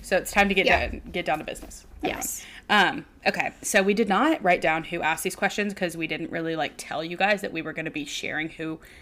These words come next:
Speaker 1: so
Speaker 2: Yeah,
Speaker 1: we didn't really wanna
Speaker 2: so, yeah,
Speaker 1: expose you.
Speaker 2: right, right.
Speaker 1: So, you know if it was you. Thank you to everybody who
Speaker 2: Yes,
Speaker 1: submitted.
Speaker 2: thank you.
Speaker 1: Um, we,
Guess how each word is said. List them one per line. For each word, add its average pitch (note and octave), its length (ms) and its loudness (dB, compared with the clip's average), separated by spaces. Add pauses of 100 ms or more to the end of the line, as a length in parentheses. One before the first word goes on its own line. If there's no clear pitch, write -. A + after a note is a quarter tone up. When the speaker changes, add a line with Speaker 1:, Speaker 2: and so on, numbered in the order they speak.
Speaker 1:
so F4 60 0
Speaker 2:
Yeah, F#3+ 460 8
Speaker 1:
we E3 60 2
didn't - 100 2
really - 80 4
wanna - 80 -2
Speaker 2:
so, G3+ 60 0
yeah, - 260 0
Speaker 1:
expose - 140 -2
you. B3 160 -4
Speaker 2:
right, G3 280 -6 (300)
right. - 200 -8
Speaker 1:
So, D3+ 320 4 (180)
you F#3+ 180 4
know F3 200 4
if F3 140 0
it E3+ 60 2
was E3+ 160 -4
you. D#3+ 160 -2
Thank D#3 260 -6
you D#3+ 60 -2
to D3 60 2
everybody D#3 300 0
who E3 60 -6
Speaker 2:
Yes, E3+ 100 -4
Speaker 1:
submitted. E3 380 2
Speaker 2:
thank C4 280 6
you. A3 120 4
Speaker 1:
Um, E3+ 360 2
we, F3 360 2